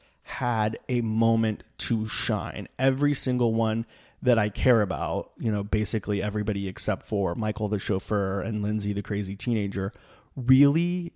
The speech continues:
did something monumental. I was just on the edge of my seat and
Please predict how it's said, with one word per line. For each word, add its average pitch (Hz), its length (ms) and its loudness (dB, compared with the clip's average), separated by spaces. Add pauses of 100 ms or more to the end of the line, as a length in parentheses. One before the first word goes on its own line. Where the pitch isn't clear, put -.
(140)
did 131 240 2
something 104 680 -4 (1120)
monumental. 120 1040 2
I 123 160 0
was 123 220 0
just - 380 -2
on 120 140 0
the 123 160 0
edge 120 200 0
of 127 120 2
my 117 160 2
seat 131 580 -2
and 110 500 -6